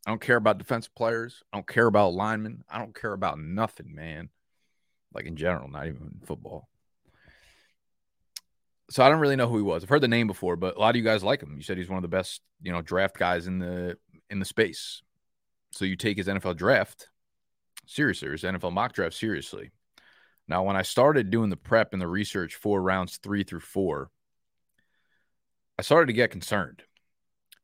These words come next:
Because by the time I got to three, four, I was like, "I don't want any of these picks anymore." Here's what happened. Um, y-, since, since the draft is behind the paywall, a lot of you guys probably didn't see it.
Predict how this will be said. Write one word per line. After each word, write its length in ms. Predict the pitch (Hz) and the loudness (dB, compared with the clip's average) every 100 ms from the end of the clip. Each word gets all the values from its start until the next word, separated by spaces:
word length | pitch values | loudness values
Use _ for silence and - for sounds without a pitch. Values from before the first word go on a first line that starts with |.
| _ _ _ _ _ _ _ | _ _ _ _ _ _ _
Because 380 | 104 95 110 95 | -2 2 2 4
by 160 | 101 110 | 4 4
the 80 | |
time 260 | 98 127 147 | 4 0 2
I 80 | 117 | 2
got 140 | 117 | 2
to 80 | 120 | 0
three, 240 | - 117 | -4 -2
four, 420 | 98 110 101 78 - | 0 2 2 0 -2
I 100 | 90 | -4
was 180 | 104 95 | -2 0
like, 160 | 95 90 | -2 0
"I 80 | 104 | 2
don't 160 | 151 107 | 4 4
want 220 | 113 92 | 2 0
any 140 | 95 | -4
of 40 | 80 | -6
these 140 | 80 | -8
picks 320 | - - - | -4 -6 -6
anymore." 440 | 67 50 50 50 - _ _ _ _ _ _ _ _ - | -12 -12 -18 -20 -20 _ _ _ _ _ _ _ _ -2
Here's 260 | 123 214 | 2 4
what 80 | 135 | 4
happened. 420 | 107 120 - - - _ _ _ _ _ _ _ _ _ _ _ - | 6 4 2 -16 -20 _ _ _ _ _ _ _ _ _ _ _ 0
Um, 380 | 107 101 90 80 _ _ | 4 4 2 -4 _ _
y-, 120 | 104 - | -10 -10
since, 440 | - - 120 113 - | -10 -4 -4 -4 -8
since 360 | - 127 113 - | -6 -4 -4 -4
the 100 | 95 | -2
draft 300 | 113 170 175 | 4 4 4
is 80 | |
behind 240 | 123 120 113 | 0 0 0
the 40 | |
paywall, 300 | - 113 101 | 0 2 4
a 60 | 92 | 4
lot 60 | |
of 100 | 117 | 2
you 20 | 135 | 0
guys 120 | 127 | 0
probably 200 | 110 104 | 0 0
didn't 240 | 92 92 | 0 -4
see 160 | - - | -6 -12
it. 160 | 50 | -12